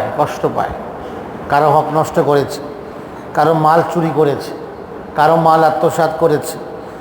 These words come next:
কারো ইজ্জতের সম্ভ্রমে আঘাত হেনেছে, কাউকে ছোট করেছে, অর্থাৎ গুনাহটা সংক্রমিত, আরেকজনকে সাথে নেই, এই গুনাহে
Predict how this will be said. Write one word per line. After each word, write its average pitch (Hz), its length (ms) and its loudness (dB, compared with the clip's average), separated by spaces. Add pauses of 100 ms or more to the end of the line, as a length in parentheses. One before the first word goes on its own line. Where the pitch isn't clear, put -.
(240)
কারো 156 220 6
ইজ্জতের 160 720 4
সম্ভ্রমে 160 500 2
আঘাত 156 420 4
হেনেছে, 160 360 -2 (800)
কাউকে 165 380 6
ছোট 165 180 2
করেছে, 175 460 4 (640)
অর্থাৎ 185 300 2 (160)
গুনাহটা 196 540 4
সংক্রমিত, 160 760 0 (760)
আরেকজনকে 175 720 4
সাথে 165 340 0
নেই, 120 160 -2 (840)
এই 117 80 -4
গুনাহে 185 600 4